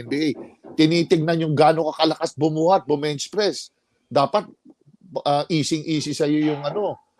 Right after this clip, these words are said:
yung bench press mo ng mga two hundred pounds. Dapat, ang vertical leap mo, pumapalo ng mga forty inches. Ayun, yung bata, forty inches. Pare, kung umisprint, parang akala mo,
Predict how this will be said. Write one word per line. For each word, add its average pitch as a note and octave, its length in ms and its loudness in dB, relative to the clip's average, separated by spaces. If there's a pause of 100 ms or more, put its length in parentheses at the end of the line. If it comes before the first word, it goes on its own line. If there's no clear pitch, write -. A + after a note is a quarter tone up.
(220)
yung C#3 160 0
bench D3+ 320 2
press D3+ 160 -4
mo D3+ 160 -2
ng D3 80 -2
mga D3 160 -2
two C#3+ 160 0
hundred C#3 400 -2
pounds. F#3 480 -2 (320)
Dapat, E3+ 480 0
ang C#3 160 -2
vertical C#3 520 2
leap D3 200 0
mo, G#3 160 -2
pumapalo C#3 640 2
ng C#3 160 -4
mga C#3 160 -4
forty C#3+ 480 -2
inches. F#3 320 -2
Ayun, F3+ 240 0
yung D3 160 -6
bata, D3 400 2
forty D#3 400 -2
inches. F3 480 0 (400)
Pare, E3 320 4
kung F3 160 -4
umisprint, E3+ 560 -4
parang D#3 360 0
akala E3 440 -2
mo, G3+ 400 -4